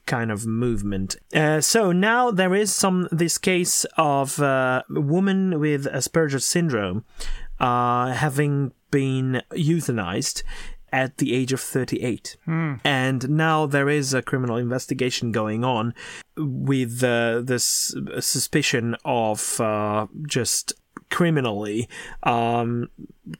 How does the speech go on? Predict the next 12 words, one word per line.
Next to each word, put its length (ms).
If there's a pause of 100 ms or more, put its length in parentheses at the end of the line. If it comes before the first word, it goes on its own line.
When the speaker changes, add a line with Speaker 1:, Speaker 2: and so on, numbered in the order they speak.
(120)
Speaker 1:
killing 460
someone, 500 (380)
um, 400
for 460
something 500
that 260
is 400 (100)
not 380
even, 480 (400)
uh, 400
a 100
dysfunction. 800